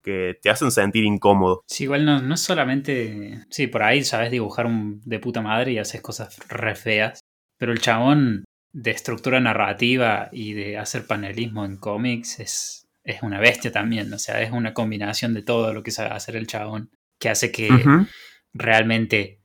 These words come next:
Speaker 2: sea el suspenso esté bien puesto, el terror esté bien puesto, porque tenés que pensar, digamos, cómo lo va a leer la persona, qué paneles va a ver primero, en qué momento va a tirar, va a dar vuelta la página, y si por ahí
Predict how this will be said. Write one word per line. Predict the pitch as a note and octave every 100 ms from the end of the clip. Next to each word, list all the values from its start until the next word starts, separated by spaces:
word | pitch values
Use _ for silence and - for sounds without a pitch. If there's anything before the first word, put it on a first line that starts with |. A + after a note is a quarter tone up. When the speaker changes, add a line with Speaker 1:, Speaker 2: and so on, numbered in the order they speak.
| _
Speaker 2:
sea | - - G#2+ - _ _ _
el | - G#2+
suspenso | - - A#2+ A2 A2+
esté | -
bien | A2 G#2 G#2
puesto, | C3 B2+ - C3 A#2+ A#2+ A#2+ A2 G#2+ - -
el | G#2
terror | G#2+ G2+ A2+
esté | -
bien | A2+ G#2+
puesto, | A#2+ A#2+ - A2
porque | A2 G#2+ G2+
tenés | G#2 A2
que | -
pensar, | - G#2 G#2+ A#2
digamos, | A2+ G#2+ G#2+ G#2
cómo | B2 A2
lo | G#2+
va | G#2
a | G#2
leer | G#2 G#2+ G#2+
la | G#2+
persona, | G#2 G2+ - A#2 A2 A#2 A#2+
qué | - A2
paneles | - G#2 G#2+ A2 G2+
va | G#2+
a |
ver | G#2+ G#2+ -
primero, | A2 A#2 C#3+ C#3 C3 B2+ - - - -
en | B2 A2+
qué | B2+
momento | A#2+ A#2 A#2 A2+
va |
a | A2
tirar, | A2 G#2+ A2+ G2+ A2 G#2
va | A2+
a |
dar | A2
vuelta | G#2+ A#2 A2
la | G#2+
página, | A2+ C3 - A#2 A2+
y | A#2
si | -
por | F#2+ G2+
ahí | G#2+